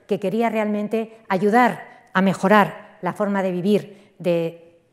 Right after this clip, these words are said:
especialmente las mujeres. Sus profesores en ese momento, Oscar Strand, quizá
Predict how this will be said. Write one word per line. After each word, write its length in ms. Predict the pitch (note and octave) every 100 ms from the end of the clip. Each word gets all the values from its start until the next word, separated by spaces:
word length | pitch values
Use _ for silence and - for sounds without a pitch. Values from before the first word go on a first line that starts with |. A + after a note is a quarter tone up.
| _ _ -
especialmente 840 | F#3+ G#3 A#3+ B3 B3 A#3 A#3 A3
las 160 | F3 D#3
mujeres. 560 | E3 - F3+ C3+ - - _ _ _ _ _ _ _ _ _ _
Sus 240 | - F#3
profesores 580 | F#3+ F#3+ F#3 C4 B3+ -
en 80 | G3+
ese 160 | G#3
momento, 540 | G#3 G#3 A3+ - G3 A3 - _ _ _ _ _ _ -
Oscar 380 | G#3+ G#3+ G3+ E3+
Strand, 640 | - - B3 G3+ F3+ -
quizá 420 | - - A#3 A#3